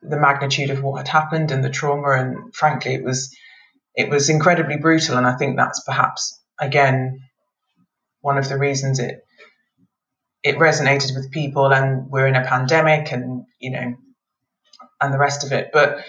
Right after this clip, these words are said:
after that, I remember really just starting to reflect myself and think,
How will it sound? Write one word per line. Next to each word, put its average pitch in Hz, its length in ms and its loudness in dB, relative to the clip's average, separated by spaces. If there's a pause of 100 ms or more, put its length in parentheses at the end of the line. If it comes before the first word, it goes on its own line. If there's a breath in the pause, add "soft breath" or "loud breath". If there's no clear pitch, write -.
(1040 loud breath)
after 196 360 2
that, 127 480 2 (540)
I 156 120 4
remember 156 440 0
really 156 340 2
just 151 200 -4
starting 147 420 0
to 139 120 -8
reflect 135 460 -2 (680)
myself 139 720 2
and 135 200 -2
think, 135 380 -2